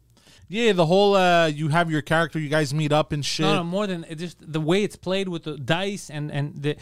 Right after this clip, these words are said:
Speaker 2: what you're playing right now is literally
Speaker 1: <coughs>
Speaker 2: the closest thing, and this is everyone's, it's the closest thing it's ever been to the actual pen and paper game that people were playing for years.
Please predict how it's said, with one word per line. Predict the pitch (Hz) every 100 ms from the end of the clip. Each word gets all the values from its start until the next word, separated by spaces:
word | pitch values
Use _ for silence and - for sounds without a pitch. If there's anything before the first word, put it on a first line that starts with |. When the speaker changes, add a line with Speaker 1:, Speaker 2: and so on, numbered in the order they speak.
| - _ -
Speaker 2:
what | 151 196
you're | 247
playing | 202 196 262 311 _
right | 160 170
now | 180 214 -
is | 175 151
literally | 170 175 208 240 247 285 - - _ _
Speaker 1:
<coughs> | - _ -
Speaker 2:
the | 156
closest | 175 - 185 220 - 226 -
thing, | 202 226 233
and | 170 170
this | 202 -
is | 185
everyone's, | 196 180 165 -
it's | - -
the | 165
closest | 196 202 208 202 -
thing | 208
it's | 170 -
ever | 175 185
been | 156 175 214 - - _
to | -
the | 165 165
actual | 185 - 185
pen | - 180 180
and | 170 147
paper | 170 170
game | 147 151 165 170
that | 139
people | 165 165
were | 151
playing | 156 147
for | 139
years. | 151 131